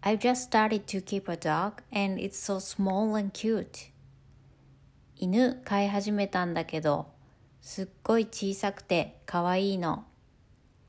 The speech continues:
How small?どのくらい小さいの？どのくらい小さいの？This big.このくらい。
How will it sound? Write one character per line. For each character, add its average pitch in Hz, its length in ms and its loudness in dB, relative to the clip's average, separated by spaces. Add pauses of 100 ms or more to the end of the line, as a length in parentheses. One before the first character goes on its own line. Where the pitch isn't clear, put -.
(520)
How 233 180 2
small? 220 600 2 (960)
ど 160 120 0
の 208 200 2
く 240 160 4
ら 226 180 4
い 220 180 -2
小 214 220 -2
さ 214 240 0
い 160 80 0
の？ 156 400 -2 (1600)
ど 170 100 2
の 202 180 2
く 240 160 4
ら 233 140 6
い 240 80 4
小 233 260 -2
さ 233 220 2
い 180 60 0
の？ 156 440 0 (1120)
This 220 260 0
big. - 440 -8 (800)
こ - 160 -2
の 196 180 2
く 214 160 0
ら 208 220 4
い。 196 160 -2